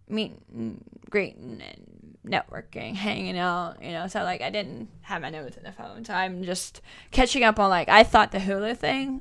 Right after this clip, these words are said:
or the Netflix thing, was an added, so I was like, "Oh, well, that's cool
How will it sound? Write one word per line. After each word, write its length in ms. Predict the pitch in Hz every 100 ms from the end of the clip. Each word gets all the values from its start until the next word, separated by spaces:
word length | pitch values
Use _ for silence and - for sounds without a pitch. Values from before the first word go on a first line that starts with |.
| -
or 220 | 214 196
the 100 | 180
Netflix 540 | 180 180 - 240 - -
thing, 380 | 285 294 302 - - - -
was 180 | 214
an 140 | 202 - -
added, 420 | 160 60 57 208 - _ _ _ _ _ _
so 200 | - 220
I 200 | 190 226
was 80 | -
like, 140 | - -
"Oh, 180 | 494 440
well, 80 | -
that's 180 | 640
cool 440 | - 254 226 415